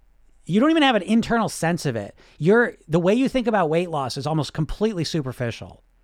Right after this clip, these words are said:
Like, "I'm just gonna change how I eat and how I exercise and my, and the weight's gonna come down." And then what?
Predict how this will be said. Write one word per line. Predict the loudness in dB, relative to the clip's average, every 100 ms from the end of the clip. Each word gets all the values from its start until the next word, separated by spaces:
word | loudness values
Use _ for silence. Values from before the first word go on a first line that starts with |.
| _ -4
Like, | -4 -6 -6
"I'm | -4
just | -2
gonna | -2
change | 0 0
how | 0 0
I | 0
eat | 0
and |
how | -2 -2
I |
exercise | -4 -4 -4 -2
and | -4
my, |
and | -2
the | -2
weight's | -2 -4
gonna | -6
come | -6 -6
down." | -6 -8 -12 _ _ _ _ _ _ _ -4
And | 0
then | 0
what? | -2 -8